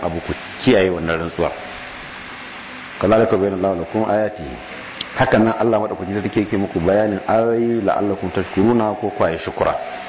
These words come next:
Wannan aya ta sauka akan wancan magana da muka yi cewa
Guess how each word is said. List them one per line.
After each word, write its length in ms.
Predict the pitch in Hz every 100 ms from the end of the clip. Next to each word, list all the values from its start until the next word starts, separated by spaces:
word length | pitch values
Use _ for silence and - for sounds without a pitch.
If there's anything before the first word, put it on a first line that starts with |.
| - - - - - - - - - - - - -
Wannan 220 | 127 135 120
aya 380 | 127 120 117 - - - - - - - - - - - - - - -
ta 180 | 143 156 147
sauka 240 | 110 123 -
akan 380 | 98 - 117 90 - - -
wancan 440 | 117 147 156 131 107
magana 340 | 95 101 113
da 140 | 90 87
muka 240 | 101 101
yi 80 | 87
cewa 400 | - 95 87